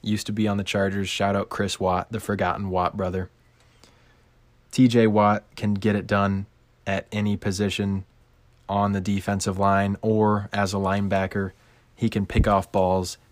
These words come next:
He can sack the quarterback, stop the run, shut everything down. He's super young as well. It was a tough decision choosing between him and Micah and Nick, but, uh, I got T J Watt number one right now, so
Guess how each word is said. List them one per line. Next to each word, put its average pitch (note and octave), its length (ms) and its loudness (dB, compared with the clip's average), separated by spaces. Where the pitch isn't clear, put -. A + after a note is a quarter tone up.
He G2+ 140 -6
can F#2+ 160 -4
sack F#2 360 0
the F#2+ 80 -8
quarterback, F#2 540 -2
stop F#2+ 340 -2
the G2 80 -4
run, F#2 420 -2
shut - 340 0
everything G2 480 -2
down. F#2 340 -2
He's G2+ 220 -4
super G#2+ 280 -2
young G2 340 0
as F#2+ 160 -4
well. F#2+ 280 0
It A2+ 100 4
was A#2 180 6
a A2+ 80 6
tough G#2+ 280 2
decision G2 680 0
choosing G2+ 380 2
between G2 340 0
him G2 360 0
and F#2+ 460 -2
Micah G2 540 0
and F#2+ 180 -2
Nick, F#2+ 320 -2
but, F2 240 -8
uh, F2 280 -6
I G#2 100 0
got C3+ 180 4
T D#3+ 160 0
J C#3 160 2
Watt C3+ 320 0
number G2+ 260 -2
one G#2+ 220 -2
right F#2 140 -4
now, F2+ 200 -6
so F2 320 -8